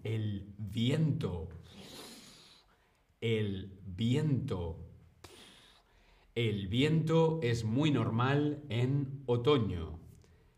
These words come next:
El viento. Hemos visto qué pasa en otoño en España.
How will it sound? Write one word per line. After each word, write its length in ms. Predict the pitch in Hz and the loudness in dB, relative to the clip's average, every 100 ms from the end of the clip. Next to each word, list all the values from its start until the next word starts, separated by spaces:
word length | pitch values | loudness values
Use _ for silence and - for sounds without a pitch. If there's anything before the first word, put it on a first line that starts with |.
| _ - | _ -4
El 640 | 117 135 147 156 - - - - - - | 0 2 2 0 -4 -10 -14 -20 -20 -16
viento. 920 | 101 95 143 131 107 - 90 82 80 - - - - _ _ | -4 4 6 6 4 0 -4 -4 -8 -14 -20 -20 -20 _ _
Hemos 280 | - 180 151 | 4 6 6
visto 840 | 165 170 - 170 175 175 - - - - - - _ _ _ _ _ | 6 4 4 6 8 6 2 -8 -14 -18 -20 -20 _ _ _ _ _
qué 160 | 165 | 2
pasa 400 | 160 139 123 120 | 4 4 2 2
en 120 | 101 101 | 2 0
otoño 680 | - 143 151 151 156 160 | 0 2 2 0 -2 -2
en 160 | 117 104 | -2 -2
España. 920 | 95 - 143 156 160 160 165 160 - | -4 0 2 4 4 4 4 2 -4